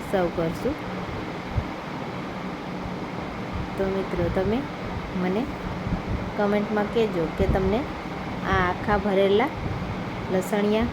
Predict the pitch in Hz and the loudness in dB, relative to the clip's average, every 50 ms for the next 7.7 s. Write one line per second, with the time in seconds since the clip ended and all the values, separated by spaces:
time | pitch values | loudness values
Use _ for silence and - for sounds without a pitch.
0 | - - - 180 180 180 196 185 185 190 196 190 190 208 240 277 - - 233 190 | -2 -2 0 0 2 2 2 2 4 4 4 4 4 4 0 -2 -2 -2 0 2
1 | 185 196 - - 196 - 202 190 - - 214 220 220 190 170 165 165 165 165 165 | 2 2 2 0 -2 0 0 0 2 4 4 6 6 4 4 4 2 0 0 0
2 | 180 220 240 - - - - - - - - - - - - - - - - 190 | -2 -4 -4 -4 -4 -6 -4 -4 -4 -4 -6 -6 -6 -6 -4 -2 -2 0 0 2
3 | 185 185 185 185 180 180 180 180 180 180 - 190 185 190 185 185 180 185 180 180 | 2 2 2 2 2 4 4 2 2 2 0 0 2 2 2 2 2 2 2 2
4 | 180 180 190 202 208 214 240 262 240 175 160 - - - - - 180 185 185 175 | 2 2 2 4 4 4 4 4 4 2 2 0 -4 -4 -2 -2 -2 0 0 -2
5 | 175 - - 185 170 175 175 180 185 220 285 311 - - - 190 196 - - 190 | -2 -2 0 0 0 0 0 0 0 -2 -2 -2 -2 -2 0 0 0 0 0 2
6 | 185 180 175 - - 226 240 233 220 - 185 175 170 165 - - - - - - | 4 4 4 4 4 4 4 2 2 2 2 2 2 0 -2 -4 -6 -6 -6 -6
7 | - - - - 180 185 180 180 180 185 185 185 185 | -6 -6 -4 -2 0 0 0 2 2 2 2 2 2